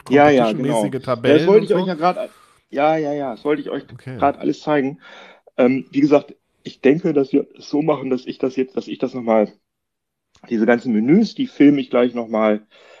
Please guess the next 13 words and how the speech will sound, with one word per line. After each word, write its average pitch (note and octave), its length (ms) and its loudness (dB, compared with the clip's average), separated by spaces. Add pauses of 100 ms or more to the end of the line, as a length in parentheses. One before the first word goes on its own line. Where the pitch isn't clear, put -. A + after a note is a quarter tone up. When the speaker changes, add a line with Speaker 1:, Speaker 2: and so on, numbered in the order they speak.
(180)
Speaker 1:
äh, G#2 300 0
einzeln, B2+ 600 -2
wenn A2+ 120 -4
ich, - 180 -16
wenn A2+ 200 -8
das A2 120 -10
W A#2+ 80 0
lan B2 200 2
wieder A#2 180 0
funktioniert A2 540 -4
und G#2 100 -6
dann G2+ 180 -2
legt - 520 -6